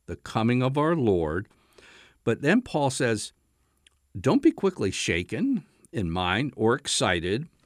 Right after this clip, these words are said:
that the fact that the day of the Lord has come. Let no one deceive you in any way, for that day, the day of the Lord,"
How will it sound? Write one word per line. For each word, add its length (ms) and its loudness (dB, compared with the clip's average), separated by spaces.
that 260 2
the 140 -4
fact 300 0
that 120 0
the 100 0
day 260 2
of 100 4
the 80 0
Lord 400 0
has 180 -4
come. 540 -6
Let 280 4
no 240 6
one 260 4
deceive 680 0
you 260 2
in 100 -2
any 300 2
way, 560 0
for 160 4
that 720 4
day, 640 4
the 120 2
day 280 4
of 160 4
the 100 6
Lord," 560 4